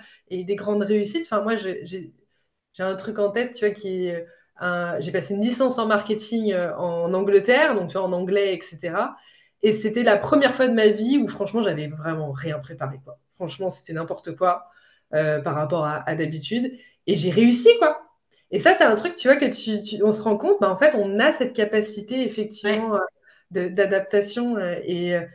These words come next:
Speaker 1: il faut juste aussi la cultiver quelque part. C'est ça,
Speaker 2: C'est
Speaker 1: euh,
Speaker 2: ça, faut trouver le ju-, arriver à trouver le juste équilibre, le juste milieu, euh,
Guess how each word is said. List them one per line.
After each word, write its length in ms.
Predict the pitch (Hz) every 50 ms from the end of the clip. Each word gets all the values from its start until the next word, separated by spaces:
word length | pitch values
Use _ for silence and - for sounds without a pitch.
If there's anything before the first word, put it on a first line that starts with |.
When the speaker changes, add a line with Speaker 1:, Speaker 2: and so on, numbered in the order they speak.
| _ _
Speaker 1:
il 80 | - 185
faut 140 | - 240 233
juste 340 | 220 220 247 320 311 - 240
aussi 220 | 214 - - 277
la 120 | 247 208
cultiver 540 | 208 - 208 180 - - - 233 226 311 320
quelque 260 | - 220 - - -
part. 420 | 190 - 190 165 170 - - _ _ _ _ _ _
C'est 140 | - 202 -
ça, 280 | - 240 240 240 214
Speaker 2:
C'est 160 | 202 185 -
Speaker 1:
euh, 0 |
Speaker 2:
ça, 180 | - - 202 196
faut 100 | - - -
trouver 220 | - 214 220 247 233
le 100 | 240 214
ju-, 140 | 196 -
arriver 280 | 233 220 220 226 226 247
à 100 | 262 175
trouver 280 | - 254 - 214 226 233
le 120 | 226 214
juste 280 | 196 185 226 226 233 254
équilibre, 640 | 247 240 - 226 196 220 240 262 269 233 240 220
le 140 | 202 202 196
juste 260 | 185 196 202 196 -
milieu, 680 | 220 202 202 196 190 185 196 220 233 247 254 254 247 220
euh, 60 | 190